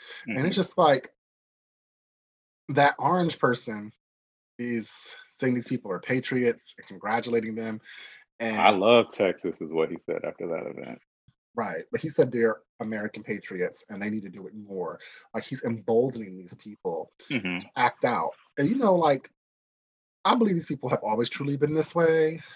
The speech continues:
Speaker 1: It was just not popular or not wise for them to be that way under the Obama administration.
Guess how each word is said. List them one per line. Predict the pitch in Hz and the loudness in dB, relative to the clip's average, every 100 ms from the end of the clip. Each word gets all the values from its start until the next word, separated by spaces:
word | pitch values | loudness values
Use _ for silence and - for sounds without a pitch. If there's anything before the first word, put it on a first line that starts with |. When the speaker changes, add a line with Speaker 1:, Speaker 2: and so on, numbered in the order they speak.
| - 139 | -12 -6
Speaker 1:
It | |
was | 147 139 | 0 2
just | 131 127 123 - - - | 4 4 2 -2 -10 -10
not | 127 127 - - | -4 -4 -4 -2
popular | - 147 - 165 165 165 170 113 | 4 4 4 -4 -4 -6 -6 -2
or | 113 | -2
not | 123 120 - - - | -2 -4 -4 -8 -12
wise | 98 113 131 131 143 139 | 0 4 4 4 0 -2
for | 151 | -4
them | 143 147 | -4 -6
to | 151 | -8
be | 156 | -6
that | 156 143 | -4 0
way | 151 | 0
under | 151 143 | 0 -4
the | 143 156 | -6 -2
Obama | 151 147 151 | 0 -2 -4
administration. | 151 151 156 - 175 170 180 | -10 -14 -10 -6 -6 -4 -6